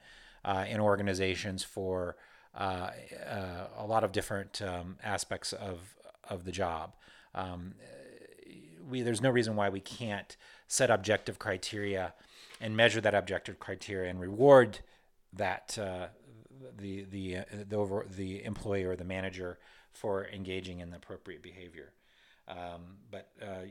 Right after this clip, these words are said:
if you don't have, uh, objective criteria around incentives and you haven't really developed an incentive program, just know that that's gonna be a query, uh, if there ever is an investigation. So that's really it for incentives. Incentives, uh,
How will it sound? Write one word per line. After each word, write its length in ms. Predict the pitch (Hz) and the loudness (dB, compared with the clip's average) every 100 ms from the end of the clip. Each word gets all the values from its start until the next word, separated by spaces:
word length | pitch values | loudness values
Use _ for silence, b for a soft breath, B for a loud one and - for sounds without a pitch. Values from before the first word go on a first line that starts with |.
| - | -14
if 200 | - - | -14 -12
you 140 | 113 104 101 | -12 -12 -2
don't 300 | 139 135 147 | 2 2 2
have, 600 | - 120 107 104 101 - - _ _ _ - | 0 2 4 2 -2 -6 -20 _ _ _ -12
uh, 380 | 120 104 98 95 - - - 151 | -4 -4 -4 -8 -10 -14 -12 -8
objective 360 | 113 139 - | 4 4 4
criteria 480 | - 117 - 113 107 | 2 2 2 2 2
around 400 | 101 101 98 98 | 2 0 -2 -6
incentives 760 | - 98 - 101 104 95 90 98 | -8 -8 -6 -6 -6 -8 -8 -8
and 100 | 92 | -4
you 60 | |
haven't 240 | 101 110 101 | -2 -2 -2
really 300 | 101 117 113 | 2 2 2
developed 380 | 101 104 104 107 | 0 0 0 -4
an 60 | |
incentive 460 | 90 - 98 101 92 | -6 -4 -4 -6 -8
program, 460 | 98 87 87 85 82 B B | -8 -8 -8 -10 -12 B B
just 220 | 190 185 | 2 4
know 300 | 143 127 95 | 6 6 4
that 120 | 85 | 0
that's 200 | - 113 | 0 0
gonna 160 | - 95 | -2 -6
be 120 | 87 | -6
a 40 | 85 | -10
query, 500 | - 104 87 73 73 b b b b b | -6 -4 -2 -6 -14 b b b b b
uh, 220 | 82 80 78 | -8 -8 -8
if 120 | 98 | -14
there 220 | - 92 87 | -10 -10 -8
ever 260 | 85 85 | -10 -12
is 500 | - 90 76 73 - - - | -14 -14 -14 -12 -14 -16 -12
an 80 | 85 | -10
investigation. 720 | 80 76 - 78 82 78 - - _ _ _ _ _ B B B B B _ | -8 -8 -8 -10 -12 -12 -16 -20 _ _ _ _ _ B B B B B _
So 300 | - 185 160 - _ - | 2 2 2 -6 _ 0
that's 280 | - 196 - | 8 8 8
really 200 | 226 196 | 4 6
it 120 | 202 | 6
for 140 | - 143 | 6 2
incentives. 400 | 127 160 113 95 | 4 4 2 0
Incentives, 560 | 117 147 143 131 110 | 0 2 2 2 0
uh, 300 | 120 117 107 | 0 2 0